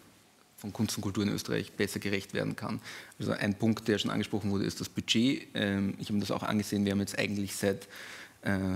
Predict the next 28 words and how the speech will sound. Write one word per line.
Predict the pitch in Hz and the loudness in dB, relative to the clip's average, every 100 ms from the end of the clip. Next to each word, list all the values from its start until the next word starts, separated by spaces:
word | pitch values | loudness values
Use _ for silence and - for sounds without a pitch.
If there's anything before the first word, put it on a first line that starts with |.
| 92 104 - | -2 -6 0
neunzehnhundertfünfundneunzig, | 110 101 104 127 123 104 107 113 | 0 2 2 4 4 4 2 0
wenn | 101 101 | 2 2
man | 98 | 2
sich | 104 95 | 0 -2
die | 104 | -2
Statistik | - 104 95 - | -2 -2 -2 0
aus | 101 107 | 0 0
der | |
Daten | 104 107 - 110 - - | 0 -2 -2 -4 -4 -2
ansieht, | 95 101 101 - 98 98 - - - - | 0 0 -2 2 2 2 -6 -16 -18 -14
eine | - 104 98 | -2 2 2
reale | 92 95 98 | 2 0 -2
Entwertung | 107 104 107 110 110 101 95 - | -4 0 4 4 4 -2 -2 -2
des | - - | -6 -2
Kulturbudgets. | 104 95 107 104 - 98 | -2 0 0 2 2 2
Also | 98 98 | 2 4
man | 104 | 4
kann | 113 113 | 4 2
mit | 107 | 2
dem | 107 92 - - - | 2 0 -8 -20 -20
Geld, | - 110 117 - - | 0 2 2 -4 -2
das, | 101 - - - - _ | -2 -2 -12 -16 -20 _
äh, | 110 101 101 101 110 - - | -6 -4 -4 -6 -10 -16 -10
das | 117 107 | -8 -2
Kunst- | - 107 | 2 2
und | 113 110 - | 2 0 0
Kulturbudget | 107 104 101 - 101 98 - | 0 0 0 0 2 0 -4
hat, | - 117 - - | 0 0 0 -16